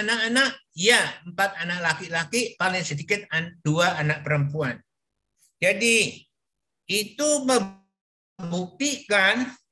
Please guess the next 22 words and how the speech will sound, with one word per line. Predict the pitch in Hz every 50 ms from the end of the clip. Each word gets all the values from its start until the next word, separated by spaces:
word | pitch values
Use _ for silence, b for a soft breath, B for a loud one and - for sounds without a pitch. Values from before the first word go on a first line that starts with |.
| _ _ _ _ _ _ _ _ _ _ _ _ _ _
bahwa | 180 196 202 190 196 208 214 208 196 175 139 117 - - - _ _ _ _ _ _ _ _ _ _ _ _ _
kalau | - 190 202 208 214 214 214 202 196 196 - -
kita | 262 277 277 - - 233 247 233 226
menemu-, | 214 202 202 208 214 226 254 247 - - _ _ _
tidak | _ 226 240 196 - 202 196 185
menemukan | 185 190 196 220 247 285 277 240 - - 240 240 240
manusia | 226 208 202 214 247 277 247 - 277 262 247
yang | 240 220 202 196 196
tidak | 196 196 185 190 170 143
berdosa | 156 165 165 160 175 226 269 269 - - 247 226 214
di | 185 175 175 170 165
dunia | 175 175 175 165 160 180
ini, | 202 233 269 285 247 220 208 208 208 - - _ _ _ _ _ _ _ _ _ _ _ _ _ _ _
maka | 185 208 226 233 240 240 233 233
kita | 233 226 233 247 220
harus | 202 190 196 180
percaya | - - 196 180 - - - 262 269 269 254 240 226 202 175 139 - - - _ _ _ _ _ _ _ _ -
kelahiran | 190 190 190 190 190 190 190 202 202 - _ _ _ _ _ _ - 220 254 269 277 277 277 269
Yesus | 247 240 240 240 240 240 - 269 247 - 220
yang | 208 196 190
kudus | - 214 208 175 165 185 214 190 - - -
itu, | - 202 269 294 285 - 262 247 247 254 262 247 254 -